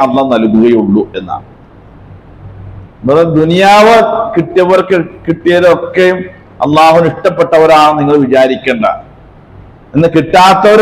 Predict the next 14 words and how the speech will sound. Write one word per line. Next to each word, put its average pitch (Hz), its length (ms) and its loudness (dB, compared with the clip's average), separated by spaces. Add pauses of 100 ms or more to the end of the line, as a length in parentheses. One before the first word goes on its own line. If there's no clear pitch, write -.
മുഴുവനും 185 500 2 (180)
അള്ളാഹുവിന് 165 420 2
ഇഷ്ടപ്പെട്ടവരാണെന്ന് 156 880 0
വിചാരിക്കേണ്ട. 120 540 -2 (100)
അത് 131 180 0
അള്ളാഹു 160 300 2
ഇഷ്ടമുള്ളവർക്കും 165 760 -2
ഇഷ്ടമില്ലാത്തവർക്കൊക്കെ 151 840 -2
കൊടുക്കും. - 300 -6 (960)
പക്ഷെ 165 240 -2 (240)
ദീനും 220 560 2 (280)
ഈമാനും 180 640 2 (840)
അത് 196 120 2 (100)
അള്ളാഹു 185 720 0